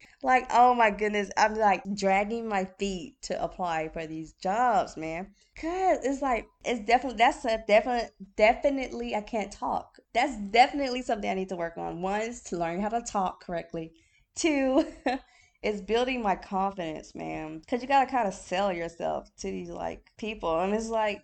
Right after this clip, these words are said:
if you don't believe it yourself, how they gonna believe it? Like, you know what I'm saying? You don't believe in yourself. You can't be like, "Oh, I'm such a great this and that. I'm this, I'm able to do that."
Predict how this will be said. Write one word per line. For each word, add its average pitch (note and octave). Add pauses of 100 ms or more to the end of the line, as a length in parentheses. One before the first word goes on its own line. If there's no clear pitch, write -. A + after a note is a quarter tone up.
if G#3
you C4
don't D4+
believe C4
it D#4
yourself, C4
how E4+
they A4
gonna F4+
believe D#4+
it? F3
Like, E4
you F#4
know C#5+
what B4+
I'm C5 (340)
saying? D4
You D#4
don't F#4+
believe D#4+
in D4+
yourself. B3+
You A3+
can't A#3+
be A3+
like, G#3 (420)
"Oh, C4
I'm A#3+
such -
a F3 (120)
great G3 (320)
this G3+
and F3+
that. F#3+
I'm F3
this, G3
I'm E3+
able F#3+
to F#3
do E3+ (140)
that." F#3